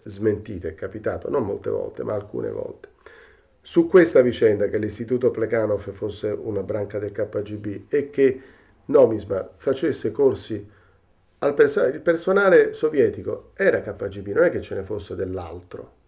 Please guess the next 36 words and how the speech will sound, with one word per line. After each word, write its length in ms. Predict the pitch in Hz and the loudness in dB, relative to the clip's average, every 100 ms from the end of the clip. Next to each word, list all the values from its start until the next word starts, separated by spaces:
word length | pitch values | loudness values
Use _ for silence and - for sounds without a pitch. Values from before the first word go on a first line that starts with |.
| _ | _
Cioè, 100 | 110 | -12
sai, 220 | 113 - - | -12 -12 -16
eh, 520 | - 104 104 104 101 - - - _ _ _ - - - | -14 -12 -10 -10 -12 -14 -20 -20 _ _ _ -18 -18 -12
c'erano 420 | - 110 104 98 | -4 -2 -2 -4
poi 300 | 113 110 101 | -2 -2 0
dei, 220 | 101 95 | -2 -2
dei, 180 | 101 101 | -6 -6
dei 160 | 101 | -4
ma-, 240 | 98 110 113 | -2 -4 -2
no, 220 | 196 - | -2 -2
il 60 | - | -2
personale, 580 | 180 165 220 233 107 104 | -4 -2 0 2 2 2
mm, 560 | 101 101 101 101 107 | 0 -6 -12 -12 -12
sovietico 760 | 104 - 127 160 220 - - 98 | -12 -8 -2 0 0 -2 -4 0
era 260 | 131 170 | 2 0
tutto 340 | - - - - | -2 -8 -8 -4
quanto 520 | 90 214 214 101 - - - - _ _ - | -4 -4 -4 -6 -6 -20 -20 -20 _ _ -4
K 300 | 120 - 123 | -4 -2 -4
G 140 | 143 | -2
B, 140 | 202 254 | -2 0
perché, 360 | 131 110 107 - | 2 0 -4 -4
ripeto, 320 | 120 139 - | 2 2 2
il 60 | |
K 280 | - 117 120 | -2 -2 -2
G 120 | 117 | -4
B 260 | 139 139 110 - _ - | -4 -4 -4 -10 _ -4
non 220 | 120 151 | 8 10
era 360 | 139 107 92 - | 10 8 4 -2
un 120 | 110 | -8
servizio 420 | 92 101 95 92 95 | -6 -8 -8 -10 -8
segreto, 480 | 95 92 82 - | -6 -6 -6 -8
era 160 | - 135 | -6 2
anche 360 | 233 156 - - | 4 4 0 -18
un 80 | - | -16
servizio 420 | - 104 95 95 | -14 -12 -12 -10
segreto. 400 | 90 92 95 - | -10 -10 -12 -12